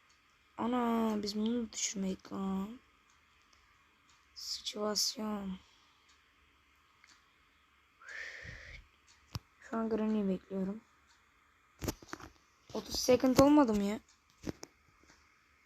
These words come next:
Şuradan gıcır sesini çıkartalım. Geliyor. Gel. Şşt,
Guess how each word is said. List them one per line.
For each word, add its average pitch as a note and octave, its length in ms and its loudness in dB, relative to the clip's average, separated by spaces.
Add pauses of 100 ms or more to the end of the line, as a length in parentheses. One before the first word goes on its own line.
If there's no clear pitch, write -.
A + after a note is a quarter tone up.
(2250)
Şuradan A3 320 2
gıcır G#3 240 6
sesini A3 340 8
çıkartalım. G3 480 -4 (760)
Geliyor. G3 320 -4 (1600)
Gel. G#3+ 180 -4 (1120)
Şşt, - 200 6